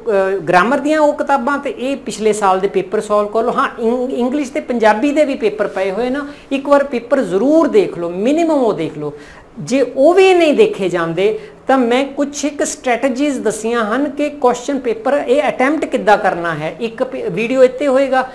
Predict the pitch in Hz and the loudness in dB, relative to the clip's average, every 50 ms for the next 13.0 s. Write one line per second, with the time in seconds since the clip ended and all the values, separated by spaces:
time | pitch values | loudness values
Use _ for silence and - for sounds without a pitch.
0 | - - - - - 190 196 247 262 277 269 - 294 294 285 285 240 233 226 226 | -16 -20 -18 -12 -8 -4 -2 -2 -2 -2 -4 -2 -2 0 0 0 0 -2 -2 -4
1 | - 277 269 240 240 233 226 226 233 277 285 277 - - 294 302 302 294 - - | -2 -2 0 2 4 4 4 4 4 2 0 0 -2 -4 -4 -4 -4 -6 -10 -14
2 | - - - - - 302 226 220 226 226 226 226 226 233 226 233 220 196 175 165 | -20 -20 -20 -14 -2 4 6 8 10 10 10 8 8 8 6 4 2 0 -6 -2
3 | 156 - 254 254 254 - 277 277 285 254 - - - 226 185 175 202 202 196 185 | 2 4 4 4 4 2 4 6 6 4 4 0 -4 -2 0 2 2 2 2 2
4 | 175 180 175 170 170 170 170 175 160 143 196 233 240 - - 262 254 262 262 262 | 2 2 2 0 -2 -2 -4 -6 -2 2 2 2 2 2 0 0 2 2 2 2
5 | 285 262 269 269 277 277 262 269 262 226 214 202 - - 254 247 214 226 262 196 | 0 0 2 4 4 4 2 2 2 0 0 0 -2 -2 2 4 6 6 6 6
6 | 254 277 214 165 185 254 262 269 294 240 202 - 233 220 214 220 247 233 190 196 | 4 0 0 0 0 -2 -2 -2 -2 -4 -2 -2 -4 -4 -2 -2 -2 0 4 4
7 | 180 185 202 214 233 233 - - - - - 196 196 196 214 208 208 226 240 190 | 4 6 6 6 4 4 2 -4 -10 -4 2 4 6 6 6 4 2 -2 -4 -4
8 | 240 233 160 190 185 185 190 214 220 220 220 233 226 233 226 208 185 180 180 208 | -4 0 2 2 2 2 2 0 0 0 0 -2 -2 0 2 4 4 2 2 2
9 | 226 220 269 269 254 208 180 220 269 294 302 302 - 262 269 269 240 277 262 277 | 0 0 2 0 0 0 -2 -2 -2 0 -2 -2 -2 -2 -4 -4 -4 -4 -2 0
10 | 262 254 208 208 202 208 202 208 233 240 220 226 226 226 247 262 - - 254 254 | 0 2 0 0 0 0 0 2 0 0 -2 -2 -2 -2 -4 -4 -2 2 2 2
11 | 269 294 294 294 247 196 - 247 254 247 226 202 202 233 240 240 262 254 240 254 | 2 0 -2 -4 -6 -6 -6 -6 -6 -4 -2 0 0 0 0 0 -2 -2 -2 -2
12 | 254 - 254 233 - - - 311 349 339 339 330 302 247 214 190 165 156 139 | -4 -6 -8 -10 -8 -4 -2 0 0 0 0 0 0 0 -2 -2 -4 -4 -6